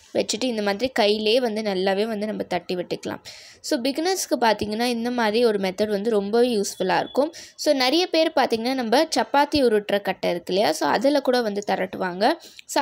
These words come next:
அதுல பண்ணும்போது பார்த்தீங்கன்னா வந்து உங்களுக்கு எல்லா ஷேப்பும் பார்த்தீங்கன்னா ஈவனா வராது. So நீங்க இந்த மாதிரி கையில பண்ணும்போது எல்லாமே பார்த்தீங்கன்னா ஈவனா வரும். பாருங்க இந்த மாதிரி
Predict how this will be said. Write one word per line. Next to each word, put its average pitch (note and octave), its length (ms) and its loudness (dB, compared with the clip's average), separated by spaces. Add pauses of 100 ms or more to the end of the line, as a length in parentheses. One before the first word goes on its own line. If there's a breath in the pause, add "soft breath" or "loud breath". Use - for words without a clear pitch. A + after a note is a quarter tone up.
அதுல F#4+ 300 2
பண்ணும்போது A#3+ 440 0 (120)
பார்த்தீங்கன்னா G#3+ 480 -2
வந்து A3+ 200 -2
உங்களுக்கு B3 320 -2 (100)
எல்லா C#4+ 220 2 (320)
ஷேப்பும் A#3 400 0
பார்த்தீங்கன்னா G#3 340 -2 (140)
ஈவனா B3+ 400 2
வராது. - 380 0 (520 loud breath)
So E4 140 2
நீங்க C#4 200 0
இந்த D4+ 200 0
மாதிரி C4 220 -2 (100)
கையில C#4+ 320 4
பண்ணும்போது G3 380 0 (100)
எல்லாமே G3 300 0 (100)
பார்த்தீங்கன்னா F#3+ 340 -4 (160)
ஈவனா F#3+ 380 -4
வரும். C4 260 -2 (480 loud breath)
பாருங்க G#3 300 2
இந்த A3 120 -2
மாதிரி G#3 160 2